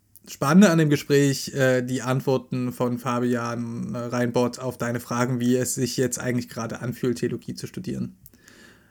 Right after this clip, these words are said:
Ich finde, das, äh, sollte noch stärker auch in der Debatte Berücksichtigung finden. Aber, äh, wie schön, wir sind ja hier, äh, um eigentlich die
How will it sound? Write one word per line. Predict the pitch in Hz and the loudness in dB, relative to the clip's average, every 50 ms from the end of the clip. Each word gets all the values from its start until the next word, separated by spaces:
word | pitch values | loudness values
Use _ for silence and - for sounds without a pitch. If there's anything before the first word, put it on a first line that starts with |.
| _ _ | _ _
Ich | 147 - - | -12 -4 0
finde, | - 123 120 123 | 2 2 2 2
das, | 120 123 120 120 - - - - | 2 2 2 0 -2 -4 -6 -6
äh, | - - 120 117 | -4 -4 -2 -2
sollte | 117 - 123 120 120 117 - 131 117 | 0 2 4 4 4 4 2 0 2
noch | 123 120 117 113 - - - - _ _ - - _ - - - - | 2 0 0 -2 -6 -12 -20 -20 _ _ -20 -20 _ -20 -20 -20 -20
stärker | _ - - 127 123 123 - 131 | _ 2 4 6 6 6 6 4
auch | 131 123 | 2 2
in | 135 123 | 2 0
der | - 107 | 0 0
Debatte | 131 - 123 120 120 - 113 | 0 2 2 0 0 0 -4
Berücksichtigung | - 120 123 120 120 - - 123 - - 135 135 127 120 | -4 -4 -4 -4 -6 -6 -10 -12 -12 -10 -8 -8 -10 -8
finden. | - - 135 117 127 131 135 - - _ _ _ _ _ _ _ _ _ _ _ _ _ _ _ _ | -10 -10 -10 -10 -10 -12 -12 -14 -16 _ _ _ _ _ _ _ _ _ _ _ _ _ _ _ _
Aber, | 160 190 220 226 214 175 | 8 10 10 12 10 12
äh, | 190 180 170 160 | 12 10 10 10
wie | 185 208 | 10 8
schön, | 190 175 151 139 135 | 8 8 6 6 6
wir | 135 | 4
sind | 127 165 180 | 4 6 6
ja | 190 160 | 6 6
hier, | 143 165 165 180 180 147 160 | 8 8 8 8 6 4 4
äh, | 151 151 147 143 | 6 6 6 4
um | 143 135 151 143 | 4 0 -4 -6
eigentlich | 139 143 139 139 147 143 135 - | -2 0 0 2 2 0 -2 -4
die | - 127 - | -6 -8 -10